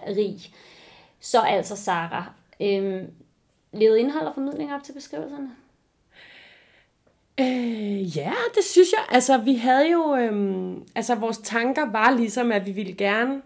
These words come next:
Speaker 2: vi ville gerne selv blive inspireret, og vi ville gerne selv have det her rum for refleksion, men vi ville også gerne, altså, håbede jo på, at vi også kunne inspirere nogle andre. Øhm,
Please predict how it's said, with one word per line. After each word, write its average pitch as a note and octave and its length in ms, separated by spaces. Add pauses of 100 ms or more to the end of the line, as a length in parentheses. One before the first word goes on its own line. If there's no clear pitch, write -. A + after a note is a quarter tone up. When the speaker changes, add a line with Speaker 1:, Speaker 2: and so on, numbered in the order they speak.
(600)
Speaker 2:
vi A#3+ 60
ville A#3 200
gerne B3+ 140
selv E4+ 460
blive E4+ 180
inspireret, C4+ 720
og A#3 80
vi G#3+ 100
ville G#3+ 180
gerne A#3 160
selv E4 320
have C4+ 200
det C4 120
her B3 140
rum C4 320
for C#4 200
refleksion, A#3+ 720 (400)
men B3 180
vi A3 40
ville G#3 200
også G#3+ 220
gerne, A#3 320 (400)
altså, G#3 180
håbede A#3+ 480
jo A3+ 160
på, A#3+ 200
at G3+ 140
vi A3 100
også G3+ 200
kunne A#3 280
inspirere G#3 600
nogle A3 220
andre. F3 340 (720)
Øhm, F#3 1000